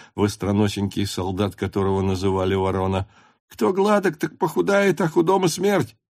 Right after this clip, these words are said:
Вот хоть бы я. Мочи моей нет»,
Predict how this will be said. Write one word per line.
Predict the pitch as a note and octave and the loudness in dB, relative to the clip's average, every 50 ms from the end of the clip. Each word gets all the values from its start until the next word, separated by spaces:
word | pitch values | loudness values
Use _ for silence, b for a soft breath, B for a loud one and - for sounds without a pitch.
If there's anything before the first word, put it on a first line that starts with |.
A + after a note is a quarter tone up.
| _ - | _ -4
Вот | A3 G#3 E3+ | -4 -4 -2
хоть | - - F#3+ F#3 | -2 -2 -2 0
бы | F3+ F#3+ G3 | 2 4 4
я. | F#3+ F3+ D3 A2 - - _ _ _ _ _ _ _ _ _ _ | 6 6 4 4 2 -2 _ _ _ _ _ _ _ _ _ _
Мочи | C#4 A3+ G#2+ G#2 F3 - - E3 | -4 -2 0 0 0 0 0 0
моей | D3+ D3 D3 C#3+ C3+ B2 | 2 2 4 4 4 4
нет», | B2+ B2+ B2 A2 - - | 4 4 2 2 0 -6